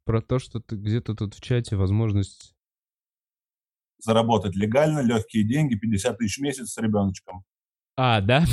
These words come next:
Speaker 1: <laughs> Была какая-то, ты, ты, ты всё
Speaker 2: А, не, не
Speaker 1: читаешь?
Speaker 2: знаю, я не смотрю чат, не смотрю.
Speaker 1: Э,
Speaker 2: Я на тебя, Вов, смотрю.
Speaker 1: Коля, ты такой будоражащий.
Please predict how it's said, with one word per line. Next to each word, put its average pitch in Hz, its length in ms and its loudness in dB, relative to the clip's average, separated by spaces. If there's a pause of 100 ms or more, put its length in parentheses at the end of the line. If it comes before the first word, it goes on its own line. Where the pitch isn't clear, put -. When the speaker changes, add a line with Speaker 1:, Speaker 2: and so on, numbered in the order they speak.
(120)
Speaker 1:
<laughs> 139 200 2
Была 143 280 2
какая-то, 127 360 -6
ты, 120 140 2
ты, 120 280 -4
ты 127 160 -2
всё 131 180 -2
Speaker 2:
А, 139 140 6
не, 156 120 6
не - 80 8
Speaker 1:
читаешь? - 40 8
Speaker 2:
знаю, 165 200 6
я 139 60 2
не 139 80 2
смотрю 147 300 4
чат, 98 300 2
не 113 100 0
смотрю. 120 500 2 (2500)
Speaker 1:
Э, 117 40 4 (140)
Speaker 2:
Я 113 140 8
на 110 80 8
тебя, 107 260 4
Вов, 110 200 4 (160)
смотрю. 98 420 -4 (1700)
Speaker 1:
Коля, 117 300 6
ты 104 120 4
такой 135 280 4
будоражащий. 92 840 4